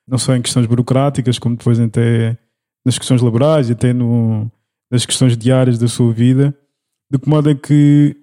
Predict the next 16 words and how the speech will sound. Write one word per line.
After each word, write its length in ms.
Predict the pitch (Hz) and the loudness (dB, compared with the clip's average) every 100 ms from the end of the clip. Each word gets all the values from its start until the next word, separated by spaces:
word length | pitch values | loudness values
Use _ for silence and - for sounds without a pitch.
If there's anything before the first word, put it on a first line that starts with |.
| _ | _
as 120 | 139 | 0
instituições, 760 | 139 - 127 131 - 160 170 127 | 0 0 -2 -2 0 2 2 2
o 60 | |
Estado, 520 | 120 - 143 143 131 113 | 0 0 -2 0 -2 -6
vê 300 | 113 135 139 | 0 2 4
a 40 | |
imigração 720 | 131 123 123 - 127 123 117 | 2 2 0 0 0 2 0
em, 300 | 113 110 110 | 0 -2 -2
em 80 | 117 | -4
Portugal? 640 | - - 117 110 110 120 _ | -2 0 0 0 -2 -8 _
Achas 320 | 120 117 127 | -6 -4 -4
que 120 | - 127 | -4 -2
ainda 200 | 127 123 | 0 0
é 460 | 120 120 120 120 | 2 0 0 -2
de 100 | 117 | -4
forma, 920 | - 123 123 117 113 110 110 107 107 | -4 -2 0 0 -2 -4 -4 -4 -6